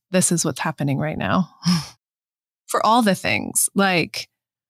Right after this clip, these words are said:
yes, there's a war happening. Yes, there's these other, but, like, if I open my window and look outside, like, this is what's happening right now. The sun is shining, there are birds, right? Or something awful just happened.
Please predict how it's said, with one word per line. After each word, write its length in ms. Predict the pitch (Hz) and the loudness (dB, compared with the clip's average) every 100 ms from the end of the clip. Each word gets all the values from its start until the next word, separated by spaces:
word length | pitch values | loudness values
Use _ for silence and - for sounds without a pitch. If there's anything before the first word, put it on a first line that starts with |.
| _ _ _ | _ _ _
yes, 380 | 196 190 180 - | 2 4 2 0
there's 240 | 185 175 | 2 2
a 80 | 180 | 2
war 260 | 180 196 185 | 2 2 2
happening. 480 | 175 170 175 160 165 | 0 -2 -2 -2 0
Yes, 220 | 160 - | 0 -2
there's 140 | 170 | -2
these 120 | 170 | -2
other, 300 | 175 170 165 - | 0 0 0 -2
but, 160 | - - | -4 -2
like, 320 | 160 147 - _ _ _ | 0 -2 -6 _ _ _
if 180 | - 180 | -2 0
I 440 | 165 175 170 180 - _ _ - | 2 2 0 -4 -10 _ _ -2
open 240 | 185 180 | 2 4
my 120 | 170 | 4
window 300 | 170 180 175 | 4 2 2
and 100 | 170 | 0
look 140 | 165 - | -2 -2
outside, 680 | - - 180 165 156 160 - | -2 0 0 2 0 -2 -4
like, 160 | 170 | -6
this 180 | - 170 | -4 -4
is 100 | 165 | -4
what's 140 | 165 170 | -8 -4
happening 380 | 160 - - | -4 -2 -2
right 140 | 165 - | -2 -2
now. 320 | - - - - | -4 -4 -6 -12
The 180 | - | -10
sun 100 | - | -4
is 80 | 185 | 0
shining, 480 | - 196 185 180 180 | 2 2 2 0 -4
there 180 | - 160 | -2 -2
are 80 | 165 | -4
birds, 460 | - - - - - - - - | -6 -8 -8 -8 -8 -18 -18 -6
right? 360 | - 185 185 185 | 0 2 2 0
Or 320 | 185 185 180 - | 0 2 4 2
something 340 | - 160 160 | 0 -2 0
awful 300 | 175 196 170 | 2 2 -2
just 200 | 160 - | -2 -2
happened. 500 | 151 147 87 196 - | -2 -4 -2 -2 -2